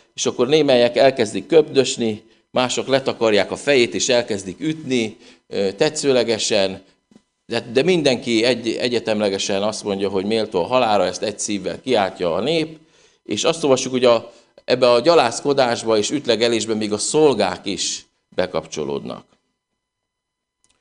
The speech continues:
És ezzel most szembesül Péter, hogy micsoda sodrása van az eseményeknek, hogy milyen szövetség tud kialakulni a nép vezetője és a tömeg között, és hogy ebben a kettő között, ami a főpap és a szolgák között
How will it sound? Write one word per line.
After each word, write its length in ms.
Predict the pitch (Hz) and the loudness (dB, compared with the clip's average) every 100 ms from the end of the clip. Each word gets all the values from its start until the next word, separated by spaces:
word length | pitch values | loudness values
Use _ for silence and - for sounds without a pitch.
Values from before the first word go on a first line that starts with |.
| _ _ | _ _
És 80 | - | -2
ezzel 220 | 143 123 | 0 2
most 220 | 123 123 - | 2 2 2
szembesül 580 | 110 92 87 - 87 - | 0 0 -2 -4 -8 -8
Péter, 400 | 87 - 80 71 | -10 -10 -14 -12
hogy 140 | 113 | -8
micsoda 640 | 147 214 170 131 120 117 - - | -6 2 4 6 4 2 -10 -8
sodrása 640 | - 180 147 127 113 117 | 2 4 4 2 4 4
van 140 | 117 | 4
az 140 | 104 95 | 2 2
eseményeknek, 920 | 110 - 95 87 76 78 - 76 - _ _ _ | -2 0 -4 -4 -8 -10 -14 -18 -18 _ _ _
hogy 140 | - 123 | -6 -2
milyen 480 | 196 175 139 - - _ _ _ _ _ | 2 2 2 -2 -12 _ _ _ _ _
szövetség 560 | - 202 165 - 156 143 | 0 2 2 0 -2 -2
tud 180 | 135 | -6
kialakulni 480 | - 175 143 - 139 | 2 4 4 2 2
a 80 | 127 | 2
nép 340 | 143 170 - | 2 0 0
vezetője 580 | 120 160 151 139 143 135 | 2 2 2 0 0 2
és 180 | 131 127 | 2 0
a 120 | 127 | -4
tömeg 360 | 127 160 104 - | 0 0 0 -4
között, 340 | 87 85 82 | -10 -8 -6
és 120 | 104 | -6
hogy 120 | 117 123 | -4 -2
ebben 300 | 120 120 113 | 2 2 2
a 240 | - 110 | -2 -6
kettő 360 | - 147 - 113 | -2 -2 -2 -4
között, 380 | 139 135 139 | -2 2 2
ami 200 | 139 123 | 2 2
a 240 | 113 110 - - _ | 2 2 -2 -20 _
főpap 440 | - 165 165 156 120 | 0 4 6 4 0
és 140 | 113 | -4
a 40 | 110 | -4
szolgák 540 | - 165 160 127 110 | 0 2 4 2 2
között 520 | 143 127 113 - - | 0 0 0 -4 -20